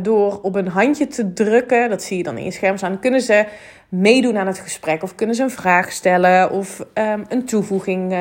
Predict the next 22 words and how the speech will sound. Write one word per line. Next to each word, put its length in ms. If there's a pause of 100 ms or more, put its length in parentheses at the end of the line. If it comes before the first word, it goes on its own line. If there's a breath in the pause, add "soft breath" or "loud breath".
doen. 320 (1000 loud breath)
En 580 (180)
ik 200
opende 360
de 120
room 420 (140)
en 120
meteen 340
kwamen 260
er 60
al 100
mensen 420
binnen. 480
En 100
ik 60
dacht 180
echt, 180
wow, 480
dit 160
is 120
gaaf. 460
En 240